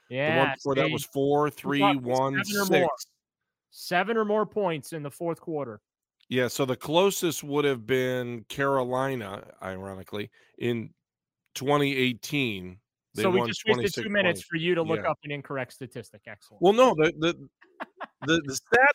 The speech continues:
Speaker 1: is correct. I'm not questioning the stat.
Speaker 2: <laughs> Yeah, you
Speaker 1: Thank you,
Speaker 2: are,
Speaker 1: though.
Speaker 2: 'cause you looked it up and you found out the stat was right. <laughs>
Speaker 1: Yeah, the stat was right. I just didn't realize seven or more points. Wow, that is just,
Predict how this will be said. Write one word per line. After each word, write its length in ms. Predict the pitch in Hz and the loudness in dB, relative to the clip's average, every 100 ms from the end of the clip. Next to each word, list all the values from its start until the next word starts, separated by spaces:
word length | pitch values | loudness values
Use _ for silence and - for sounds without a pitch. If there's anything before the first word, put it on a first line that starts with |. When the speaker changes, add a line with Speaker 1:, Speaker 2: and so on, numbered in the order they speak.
| _ | _
Speaker 1:
is 120 | _ - | _ -8
correct. 220 | 139 - _ _ _ _ _ _ - | -8 -8 _ _ _ _ _ _ -6
I'm 60 | 160 | -6
not 100 | 117 | 0
questioning 440 | 143 120 120 98 | 0 2 -2 -6
the 40 | |
stat. 320 | 87 - 104 95 | -10 -2 -2 -2
Speaker 2:
<laughs> 60 | - _ _ 240 | -10 _ _ -4
Yeah, 160 | 226 214 | 2 2
you 100 | 247 | 2
Speaker 1:
Thank 140 | 262 | 2
you, 60 | 269 | 2
Speaker 2:
are, 180 | 196 214 | 4 2
Speaker 1:
though. 60 | 180 | -2
Speaker 2:
'cause 100 | 170 | -4
you 120 | 185 | -2
looked 200 | 220 220 | -2 0
it 120 | 226 | 2
up 240 | 254 170 - 202 | 2 2 -4 -2
and 120 | 240 | 0
you 100 | 220 240 | 0 0
found 260 | 208 202 | 2 4
out 160 | 190 214 | 4 2
the 80 | 233 | -4
stat 300 | - 190 220 | 0 0 0
was 160 | 247 | -4
right. 340 | 294 302 269 - - - | -2 -2 -4 -12 -20 -16
<laughs> 540 | 277 - 302 - - | -14 -10 -8 -8 2
Speaker 1:
Yeah, 100 | 330 | 6
the 120 | 170 120 | 6 6
stat 260 | 151 147 | 6 8
was 160 | 151 139 | 6 6
right. 160 | 180 | 8
I 100 | 147 | 8
just 160 | 156 147 | 4 2
didn't 140 | 180 | 2
realize 200 | 156 143 - | 2 2 0
seven 340 | - 147 160 | 0 0 2
or 60 | 160 | 0
more 180 | 165 170 | 0 -2
points. 320 | 190 190 147 | -2 -4 -4
Wow, 160 | 151 | -4
that 180 | 135 156 | -2 -2
is 160 | 139 98 | -4 -8
just, 320 | - 123 - | -6 -6 -6